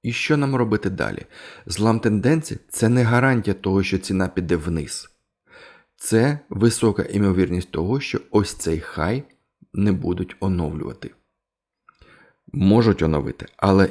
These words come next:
ймовірність того, що оновлять цей хай, уже дуже незначна.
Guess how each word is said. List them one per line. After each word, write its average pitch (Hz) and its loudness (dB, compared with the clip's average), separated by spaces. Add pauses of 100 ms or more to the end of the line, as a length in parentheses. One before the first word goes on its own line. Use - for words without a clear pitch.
(140)
ймовірність 95 2
того, 104 -2 (720)
що - 0
оновлять 113 0
цей - -2
хай, 135 -4
уже 95 -4
дуже 95 -4 (120)
незначна. 82 -6